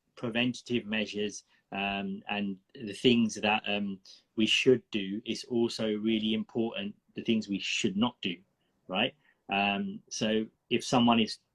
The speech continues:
confiding in you and telling you these things, or if they're showing the warning signs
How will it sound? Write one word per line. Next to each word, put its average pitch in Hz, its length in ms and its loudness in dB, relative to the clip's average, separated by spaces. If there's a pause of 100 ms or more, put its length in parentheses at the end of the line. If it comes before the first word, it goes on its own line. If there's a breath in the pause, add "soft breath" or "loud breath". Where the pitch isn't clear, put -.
(300)
confiding 117 680 6
in 110 160 6
you 110 180 6
and 104 100 -2
telling 123 320 4
you 110 140 4
these 107 200 -4
things, 110 440 2 (480 soft breath)
or 160 400 6 (320)
if 123 160 -6
they're 127 120 2
showing 135 340 2
the 123 80 -2
warning 131 420 2
signs 107 520 -4